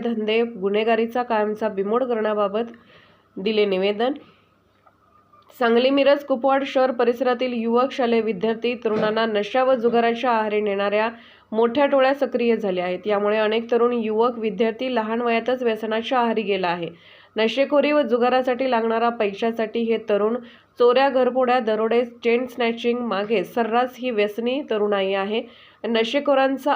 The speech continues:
अजगर भावी पिढी गिळत आहे. भाजपच्या वतीने अनेक वेळा पोलीस स्टेशनला पुरावे देखील दिले आहेत. आपल्या विभागाकडून वेगवेगळ्या माध्यमातून त्यांच्यावर कारवाई देखील करण्यात आली आहे. पुन्हा पुन्हा हे अवैध धंदे व नशेचे सौदागर डोके वर काढत आहे.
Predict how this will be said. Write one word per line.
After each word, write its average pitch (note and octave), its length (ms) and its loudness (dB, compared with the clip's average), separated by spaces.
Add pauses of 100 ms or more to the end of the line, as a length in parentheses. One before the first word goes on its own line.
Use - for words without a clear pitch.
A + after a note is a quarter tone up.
अजगर G3+ 460 0
भावी A3 360 -2
पिढी G#3+ 320 0
गिळत F#3 360 -2
आहे. F3+ 240 -4 (1400)
भाजपच्या G#3+ 560 0
वतीने A#3+ 380 0
अनेक A#3 320 2
वेळा B3 160 4
पोलीस A#3+ 340 0
स्टेशनला A#3 540 0 (440)
पुरावे A#3+ 320 4
देखील C#4 360 0
दिले B3+ 180 -2
आहेत. C4 380 2
आपल्या A#3+ 240 0
विभागाकडून A#3 640 0
वेगवेगळ्या A3 420 0
माध्यमातून A#3 760 0
त्यांच्यावर A#3 500 0
कारवाई A3 440 2
देखील B3+ 280 -4
करण्यात G#3 420 -2
आली E3+ 200 -2
आहे. E3+ 220 -4 (420)
पुन्हा A3+ 240 2
पुन्हा C4 300 0
हे C#4+ 180 4
अवैध B3 380 2
धंदे B3 380 2
व C4+ 80 4
नशेचे A#3+ 500 0
सौदागर A#3 480 0
डोके A3+ 340 0
वर G#3 260 2
काढत E3 380 -4
आहे. D#3+ 160 -4